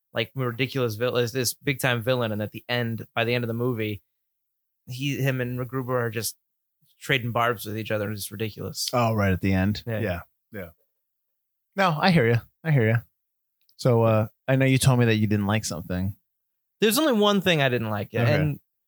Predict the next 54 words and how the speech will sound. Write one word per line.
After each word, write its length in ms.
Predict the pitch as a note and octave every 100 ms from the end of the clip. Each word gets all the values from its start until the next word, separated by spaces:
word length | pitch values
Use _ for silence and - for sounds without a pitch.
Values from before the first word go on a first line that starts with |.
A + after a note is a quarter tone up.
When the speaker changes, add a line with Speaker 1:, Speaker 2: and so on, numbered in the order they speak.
| _ _ _ _ _ -
Speaker 1:
and 160 | F3+ F3+
it's 460 | G3 F3+ G#3 -
really 160 | A#3+ G#3
kinda 240 | G#3 E3+
just 200 | D#3+ -
a 60 | C#3
joke 300 | A#2 C3 B2+
that 160 | B2 B2+
does, 140 | A#2+
doesn't 260 | - C3+ A2+
really 180 | A#2+
land. 440 | A2 A#2 A#2+ A#2+ A2+
Maybe, 420 | B2+ B2 B2 A#2+ - _
I 80 | B2+
mean, 360 | C#3 C3+ B2+ G#2+ _
this 100 | D3
movie's 200 | F#3 D#3+
not 180 | D3 G2
that 200 | A2 A#2
old. 340 | C#3 D#3 D#3+ D3+ _ _ _ _ _
I 40 | -
mean, 140 | B2+
it's, 100 | A#2
Speaker 2:
Twenty 100 | C#3
ten? 60 | D#3
Speaker 1:
it's, 20 | A#2+
Speaker 2:
Yeah, 120 | G#2
okay. 80 | -
Speaker 1:
yeah. 180 | B2 B2 - _ _ _ -
But 100 | C#3+
there's 240 | F3+ D#3+
when 100 | F3
they 100 | E3+
go, 300 | F3+ F#3+ F3+ -
when 140 | E3+
he's 200 | F3 D#3+ - E3+
recruiting 400 | D#3 G3+ G3 F3
all 140 | E3
the 80 | D3+
different 260 | D3 C#3+ B2
people 300 | C3 A2+ A2+
into 220 | G#2+ A2+
the 80 | G#2+
team. 280 | B2+ G#2 F#2+
Speaker 2:
Sure. 320 | C3+ G2+ - _ _ _
Speaker 1:
And 80 | C3
he 80 | C#3
goes 180 | C#3+ C3+
to 60 |
visit 180 | D3 B2+
the 60 | A#2
Big 220 | B2+ A2+
Show. 340 | G#2 A2 - - _ _ _ _ _
Speaker 2:
Oh, 200 | C3+ B2